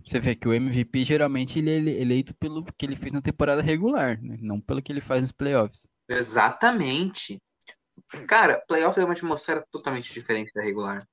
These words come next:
Speaker 1: É, então, porque você vê, tem muito jogador que se transforma, a gente pode até pegar exemplo do Clippers do ano passado, Red Jackson,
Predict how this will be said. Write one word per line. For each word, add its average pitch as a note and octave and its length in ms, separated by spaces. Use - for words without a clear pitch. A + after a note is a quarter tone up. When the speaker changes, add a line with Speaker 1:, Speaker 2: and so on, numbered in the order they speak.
Speaker 1:
É, A#2+ 180
então, G#2 260
porque A2+ 240
você C3+ 140
vê, B2 240
tem A#2 160
muito B2 180
jogador C#3 380
que - 80
se C3 80
transforma, C#3 520
a G#2 40
gente G#2 100
pode G2+ 280
até A2 140
pegar A#2 340
exemplo A#2 440
do G#2 120
Clippers A2+ 640
do G2+ 100
ano G2+ 140
passado, G#2+ 800
Red G2 360
Jackson, F#2+ 840